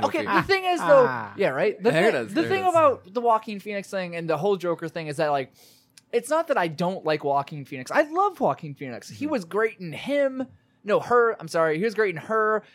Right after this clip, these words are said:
Speaker 1: He's great in most of the movies that he does when he has, like, a really
Speaker 2: Right.
Speaker 1: compelling story. But it's just,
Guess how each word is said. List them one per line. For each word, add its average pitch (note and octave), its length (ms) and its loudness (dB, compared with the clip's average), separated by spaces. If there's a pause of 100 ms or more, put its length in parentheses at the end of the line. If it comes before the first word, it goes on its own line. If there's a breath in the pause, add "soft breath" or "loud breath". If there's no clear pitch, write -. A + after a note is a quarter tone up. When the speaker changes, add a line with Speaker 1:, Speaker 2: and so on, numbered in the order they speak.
Speaker 1:
He's B3 240 -8
great A3+ 300 0
in D#3+ 180 -10
most B3+ 360 -2
of G#3+ 60 -10
the F#3+ 60 -6
movies G3+ 340 -8
that F3+ 100 -2
he A3 160 -14
does G#3+ 560 0
when D#3+ 160 -10
he F3 80 -8
has, E3+ 180 -4
like, C#3 80 -12
a B2+ 40 -14
really D#3+ 200 -4
Speaker 2:
Right. E3+ 40 -8
Speaker 1:
compelling D#3+ 580 -6
story. G#3+ 520 -2 (280 soft breath)
But A#3 100 4
it's A#3 100 -6
just, G#3+ 200 -6